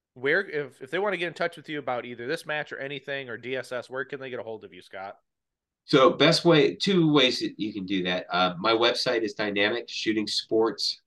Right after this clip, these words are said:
Speaker 2: dot U S. There is a contact form that's in there. You can go into the contact form anytime you want, fill it out, and send it to me.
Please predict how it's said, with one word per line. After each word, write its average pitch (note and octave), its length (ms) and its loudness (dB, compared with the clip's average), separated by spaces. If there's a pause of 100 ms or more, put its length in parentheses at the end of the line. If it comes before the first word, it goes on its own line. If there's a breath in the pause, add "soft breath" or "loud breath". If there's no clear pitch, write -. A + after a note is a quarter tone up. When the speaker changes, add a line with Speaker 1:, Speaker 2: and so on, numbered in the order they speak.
(120)
Speaker 2:
dot F2+ 280 -2
U A2 160 0
S. G2+ 380 -4 (580 soft breath)
There G2 220 2
is G2 120 4
a F#2+ 60 -2
contact A2 600 -2
form A2 340 -2
that's G2+ 200 -2
in G#2 160 -2
there. G#2+ 360 -4
You F#2+ 180 -2
can F#2 300 -2
go G2 180 2
into G2+ 240 2
the G2 120 -2
contact G2+ 560 -4
form G2+ 260 -2
anytime F#2+ 360 -2
you F#2 100 -2
want, F#2+ 340 -2
fill G2 180 -2
it F2+ 80 0
out, G2 260 -2
and - 100 -16
send F#2 220 -4
it G#2+ 80 -8
to A2+ 80 -8
me. A2+ 260 -2